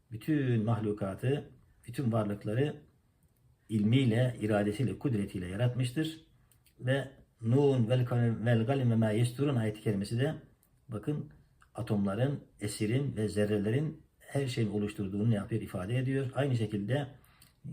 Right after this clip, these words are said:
e, yirmi dokuz harfle biz ilmi ne yapıyoruz? Oluşturuyoruz. Dolayısıyla ilimleri oluşturan semboller yirmi dokuz tane, kainattaki varlıklar oluşturan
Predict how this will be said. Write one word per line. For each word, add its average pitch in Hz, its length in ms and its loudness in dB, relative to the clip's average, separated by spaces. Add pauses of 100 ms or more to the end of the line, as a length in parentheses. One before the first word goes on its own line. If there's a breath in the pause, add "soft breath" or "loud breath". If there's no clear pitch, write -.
e, 104 40 -6
yirmi 104 320 2
dokuz 110 240 0
harfle 120 500 -2 (140)
biz 123 340 -2 (280)
ilmi 107 240 4
ne 104 40 2
yapıyoruz? 104 460 -4
Oluşturuyoruz. 85 720 -12 (360 soft breath)
Dolayısıyla 107 520 0
ilimleri 113 420 4
oluşturan 95 500 -4 (260)
semboller 113 640 0
yirmi 110 240 0
dokuz 117 260 -2
tane, 135 360 0 (440 loud breath)
kainattaki 127 800 2 (180)
varlıklar 107 400 2
oluşturan 110 460 -2